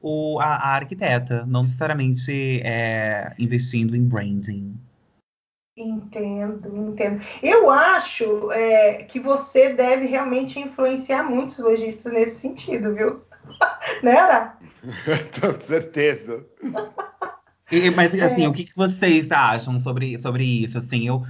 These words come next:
Speaker 1: geralmente não gosto muito de perguntar a opinião dos outros, porque é a minha que importa. Mas nesse caso, eu tô querendo, é, descobrir um pouco, fazer um,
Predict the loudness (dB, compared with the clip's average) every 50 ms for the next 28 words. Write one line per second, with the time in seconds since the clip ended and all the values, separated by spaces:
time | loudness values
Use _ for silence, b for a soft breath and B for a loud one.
0 | B B -2 0 2 4 4 4 2 0 -2 -2 -2 -2 0 2 2 2 2 2
1 | 0 -4 -6 -6 -6 -6 -6 -4 -4 -4 -2 0 0 2 2 2 2 0 0 -2
2 | -2 -4 -4 -2 -2 -2 -2 -4 -4 -4 -6 -8 -10 -10 -12 -8 -6 -6 -6 -4
3 | -4 -6 -6 -6 -4 -4 -4 -2 0 -2 -2 -2 -4 -6 -6 B B B B B
4 | -4 -2 0 0 2 0 -2 -2 0 2 4 4 4 4 2 0 -4 -4 -6 -6
5 | -4 -4 -2 -2 -2 -2 -2 -2 -2 -2 -2 -2 -2 -2 -2 -2 -4 -6 -8 -6
6 | -2 0 2 2 2 2 2 2 2 2 0 -2 -4 -6 -6 -4 -4 -6 -4 -4
7 | -2 -2 -2 -4 -6 -8